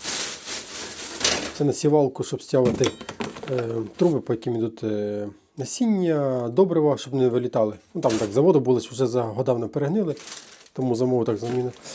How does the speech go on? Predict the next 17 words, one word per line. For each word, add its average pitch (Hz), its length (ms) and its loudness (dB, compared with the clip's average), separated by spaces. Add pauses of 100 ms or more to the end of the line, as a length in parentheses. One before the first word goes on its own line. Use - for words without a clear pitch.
(300)
Замовив 147 320 6
трохи 139 200 0
підшипників. 196 560 0 (920)
Е, 151 180 4
підшипники 190 520 0
замовив, 185 480 6
коротше, 175 360 2 (280)
не 160 100 4
полетіла 175 480 4
у - 20 6
нас - 160 4
муфта 196 340 2 (800)
на 127 680 0
кондиціонері 127 500 -2
сімдесят 117 260 -10
дев'ять 123 180 0
тридцять. - 440 -8